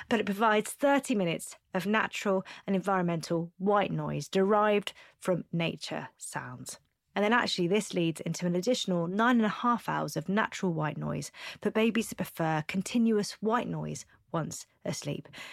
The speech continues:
No waking up in the middle of the night to press a little button on a sheep. Not anymore. There's been so much thought and love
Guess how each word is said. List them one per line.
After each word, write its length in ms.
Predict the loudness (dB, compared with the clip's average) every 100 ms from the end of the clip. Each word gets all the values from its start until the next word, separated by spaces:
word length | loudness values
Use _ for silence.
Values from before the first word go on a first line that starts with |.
| -20 _
No 180 | 2 4
waking 360 | 4 0 0
up 80 | -2
in 40 | 0
the 60 |
middle 180 | 0 0
of 60 | -2
the 100 | -4
night 140 | -6
to 60 | -8
press 200 | -8 -4
a 40 |
little 120 | -4
button 260 | -2 -4 -2
on 140 | -4
a 60 | -6
sheep. 320 | -8 -10 -12 -20 _ _
Not 200 | 0 2
anymore. 400 | 2 0 -2 -8 _ _ _ -20 -20 -18 -20 -20 2
There's 160 | 2 4
been 160 | 2
so 240 | 4 4 6
much 260 | 4 2
thought 720 | -4 -10 2 4 4 -2 -12 -16 _ 0
and 260 | 2 4
love 380 | 4 4 0